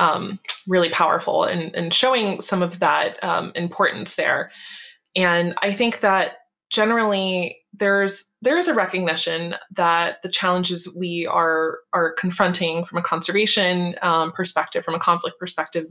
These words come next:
there's a systems link across these. And yet the solutions are so often approached from just one sector. So if we're, you know, a conservation organization, we're responding to those environmental challenges.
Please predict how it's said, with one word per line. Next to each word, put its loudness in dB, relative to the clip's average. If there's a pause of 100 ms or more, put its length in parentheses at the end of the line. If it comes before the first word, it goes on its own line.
there's 0
a -8
systems -2
link 2 (640)
across 2
these. -12 (480)
And 2
yet 0
the 0
solutions 0 (100)
are 4
so 0
often 0
approached 0
from -4
just -4
one 2
sector. -2 (480)
So 4
if 0
we're, 4
you 0
know, 4
a 0
conservation 0
organization, 0
we're -2
responding 2
to -2
those 2
environmental 2
challenges. -4